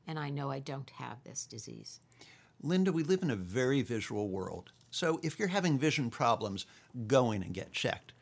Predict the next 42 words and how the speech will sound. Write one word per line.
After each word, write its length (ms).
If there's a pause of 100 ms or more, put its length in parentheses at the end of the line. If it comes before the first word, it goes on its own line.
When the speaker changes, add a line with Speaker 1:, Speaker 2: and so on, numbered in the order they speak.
(460)
Speaker 2:
But 200 (180)
even 340
if 180
your 120
vision 640
is 360 (140)
fine, 600 (260)
you 100
still 360
need 200
that 180
comprehensive 600
eye 160
exam, 500
and 140
it 140
is 180 (520)
painless 640
and 100
easy. 380 (680)
You 140
should 160
expect 480
that 120
your 180
eye 200
doctor 600
is 200
going 280
to 300 (300)
look 200
at 100
your 180
eyes 340
with 100
a 40
microscope. 760 (640)
Uh, 260 (260)
you 140
will 100
get 260
your 140